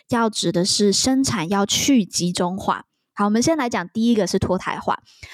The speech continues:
那呢，李纯老师认为脱台化，就是脱离台湾这件事情，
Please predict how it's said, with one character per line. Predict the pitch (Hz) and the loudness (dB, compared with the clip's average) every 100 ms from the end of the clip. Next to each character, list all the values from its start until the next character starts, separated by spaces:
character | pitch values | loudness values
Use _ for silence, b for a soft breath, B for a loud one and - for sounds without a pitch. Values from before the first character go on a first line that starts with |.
| 349 | -4
那 | 359 330 | 0 4
呢， | 294 | 4
李 | 254 | 4
纯 | 214 240 | 2 2
老 | 220 | 0
师 | 220 254 | -2 0
认 | 285 | 2
为 | 214 | 2
脱 | - - 302 | 0 0 2
台 | - 156 | 0 -6
化， | 143 233 160 190 | -4 -2 -2 -2
就 | 214 | -2
是 | 214 233 185 _ _ _ - | 0 -2 -4 _ _ _ -8
脱 | - 247 | 0 0
离 | 233 185 | 2 -2
台 | - 165 170 | -2 0 2
湾 | 170 165 | 2 0
这 | 175 | -2
件 | 175 165 | -2 -2
事 | - 175 | -2 -2
情， | - - | -4 -8